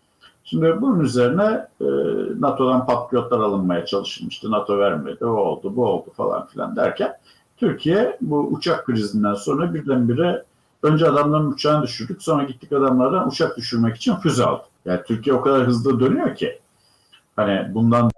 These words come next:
döner mi? Yani milli yemeğimiz döner. Dolayısıyla bundan da döner. Biz papazı vermeyecektik, papazı da verdik. Yani terörist papazı vermem, ölsem vermem diyorlardı. Verdik.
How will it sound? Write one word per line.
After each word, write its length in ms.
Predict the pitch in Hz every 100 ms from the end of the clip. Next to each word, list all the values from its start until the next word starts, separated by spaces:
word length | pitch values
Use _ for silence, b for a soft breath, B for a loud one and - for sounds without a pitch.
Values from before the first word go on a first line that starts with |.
| -
döner 240 | 131 104
mi? 240 | 127 208 - _ _ _ _ - - - 80 -
Yani 440 | - 95 87 92 104
milli 220 | 113 113
yemeğimiz 540 | 101 87 127 147 123
döner. 360 | 139 117 107 - _ _
Dolayısıyla 840 | 104 104 104 - 120 113 110 - 120
bundan 340 | 123 120 113
da 120 | 98
döner. 280 | 87 101 120 120 _
Biz 220 | 110 104 -
papazı 380 | 117 117 113
vermeyecektik, 640 | 120 107 95 98 - 117 -
papazı 380 | 98 110 101 104
da 100 | 90
verdik. 400 | 73 - 135 131 _ b b b b b _ _
Yani 360 | - 85 80 101 -
terörist 460 | 98 98 104 - -
papazı 360 | 92 98 95
vermem, 360 | 95 95 101 110
ölsem 380 | 104 90 101 101
vermem 360 | 90 85 80
diyorlardı. 480 | 80 76 82 - 214
Verdik. 400 | 254 240 123 -